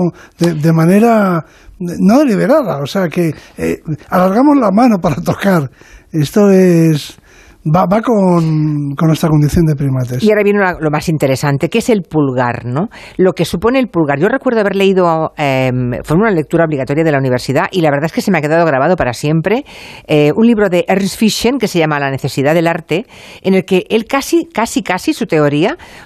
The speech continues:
Speaker 2: profesor
Speaker 1: Ujú.
Speaker 2: Arzuaga, era que el pulgar es lo que nos había hecho humanos, inteligentes, el pulgar, la importancia del pulgar.
Speaker 1: Bueno, es una herramienta magnífica,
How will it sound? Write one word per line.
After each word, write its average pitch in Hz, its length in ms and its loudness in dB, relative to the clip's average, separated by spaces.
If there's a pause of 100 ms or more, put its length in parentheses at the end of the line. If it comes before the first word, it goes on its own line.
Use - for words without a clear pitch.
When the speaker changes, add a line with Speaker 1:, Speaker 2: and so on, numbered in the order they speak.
Speaker 2:
profesor 156 300 2
Speaker 1:
Ujú. 233 60 2
Speaker 2:
Arzuaga, 202 460 -4
era 214 220 0
que - 220 -4
el 226 180 0
pulgar 247 360 0
es 294 200 -4
lo 220 100 0
que 196 100 -2
nos 185 200 0
había 180 220 2
hecho 175 240 -2
humanos, 180 600 0
inteligentes, 170 1200 -2 (500)
el 220 160 2
pulgar, 170 560 0 (200)
la 175 100 0
importancia 185 540 -2
del 165 140 2
pulgar. 123 460 -4 (500)
Speaker 1:
Bueno, 226 200 4
es 165 100 -2
una 220 160 2
herramienta 226 340 2
magnífica, 185 640 2